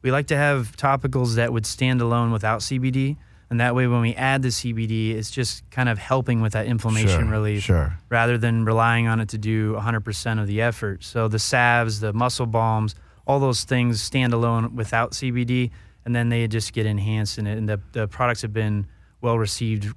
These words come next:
Speaker 1: across all of our customer base.
Speaker 2: Now, uh, is it different?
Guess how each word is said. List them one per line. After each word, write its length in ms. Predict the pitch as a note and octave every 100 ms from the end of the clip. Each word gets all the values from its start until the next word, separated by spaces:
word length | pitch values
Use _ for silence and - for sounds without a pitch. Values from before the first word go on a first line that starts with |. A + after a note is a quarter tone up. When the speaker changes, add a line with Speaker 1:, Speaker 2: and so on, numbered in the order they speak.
| -
Speaker 1:
across 400 | A2 - A2+ -
all 120 | G#2+
of 60 | G2+
our 80 |
customer 460 | F#2+ G#2+ G2 G#2+ G2+
base. 360 | G2 G2+ - - -
Speaker 2:
Now, 480 | G#2+ G#2 G2+ F#2+ - - -
uh, 400 | G#2 F#2 E2+ E2 - - - -
is 280 | G#2+ G2+
it 180 | G2+ G2 - - _ _ -
different? 480 | A2 G#2 G#2 G#2